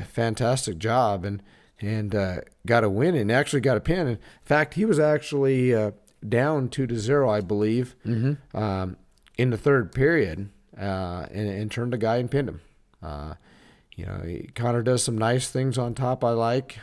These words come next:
Speaker 1: Um,
Speaker 2: He was down four to two then.
Speaker 1: Four to two? Okay,
Speaker 2: Mm-hmm.
Speaker 1: yeah, he was down by two. I, I, I remember that, uh, 'cause I knew if we turned him, we, we tied or, or, or get the lead.
Speaker 2: Mm-hmm.
Speaker 1: Um,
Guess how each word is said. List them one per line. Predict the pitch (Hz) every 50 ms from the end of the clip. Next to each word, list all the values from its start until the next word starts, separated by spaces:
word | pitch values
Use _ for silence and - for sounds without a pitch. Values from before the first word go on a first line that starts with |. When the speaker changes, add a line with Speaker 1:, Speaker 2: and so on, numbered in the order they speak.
| - - -
Speaker 1:
Um, | 90 95 92 90 92 - - - - - -
Speaker 2:
He | 143
was | 143 135
down | 127 117 107 104
four | - - 101 107
to | 107
two | - - - 95 78 - - - -
then. | 57 60 64 92 95 - - - - -
Speaker 1:
Four | 107 113 117
to | 117
two? | 113 - 139 139 143 143
Okay, | 123 120 - 127
Speaker 2:
Mm-hmm. | 123 131 139 139
Speaker 1:
yeah, | 131
he | 139 143 151
was | 147 127
down | 151 147 143
by | 135 135 131
two. | 127 - - 156 135
I, | 123
I, | 120 120 113 107 113 98 101 113 110 98
I | 101 -
remember | 104 113 117 127 131 131 123 131 131
that, | 127 120 113 110 104
uh, | 104 101 - - - - - -
'cause | - 120
I | 110 107
knew | 117 131 131
if | 117 -
we | 117 107
turned | - - 143 135 131
him, | 120 113
we, | 113 107 107 104 - -
we | 87 101 101 101 101
tied | 101 - 131 120 123 120 120 117
or, | 113 107
or, | 104 101 - - - 85 92 92 92 85 - - _ _
or | 107 104 98
get | 95 104 120 -
the | - 104
lead. | 110 131 143 123 107 95 101 - - -
Speaker 2:
Mm-hmm. | - 113 104 104 107 110 123 123 - -
Speaker 1:
Um, | - 98 92 95 98 95 95 92 90 92 92 -